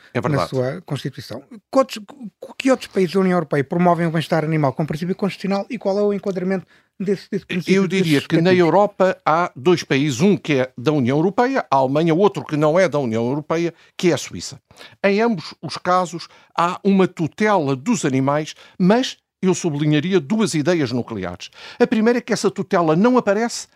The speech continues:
Speaker 1: em sede de direitos fundamentais. Não é uma matéria de direitos fundamentais, é uma matéria de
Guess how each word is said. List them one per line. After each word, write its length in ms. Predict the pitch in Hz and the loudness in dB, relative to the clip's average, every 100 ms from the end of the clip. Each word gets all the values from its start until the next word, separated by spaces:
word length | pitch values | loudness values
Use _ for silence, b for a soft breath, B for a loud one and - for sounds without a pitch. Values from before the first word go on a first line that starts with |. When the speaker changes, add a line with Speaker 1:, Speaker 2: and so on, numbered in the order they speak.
| _ - | _ 2
Speaker 1:
em 220 | 202 202 | 4 4
sede 400 | - 214 214 185 | 2 0 0 0
de 140 | 165 | 0
direitos 400 | 175 185 233 233 | 2 2 2 0
fundamentais. 720 | - 165 139 120 110 73 - - _ _ _ - | -2 0 0 0 -2 -8 -18 -20 _ _ _ 2
Não 220 | 196 208 | 4 6
é 40 | 240 | 6
uma 140 | 214 | 6
matéria 360 | 185 175 220 185 | 4 2 2 0
de 140 | 151 | 0
direitos 260 | 156 196 - | 2 2 0
fundamentais, 500 | 143 131 113 113 107 - | -2 -2 0 -2 -2 2
é 60 | |
uma 140 | 202 190 | 2 2
matéria 280 | 185 214 | 0 -2
de 140 | 180 | 0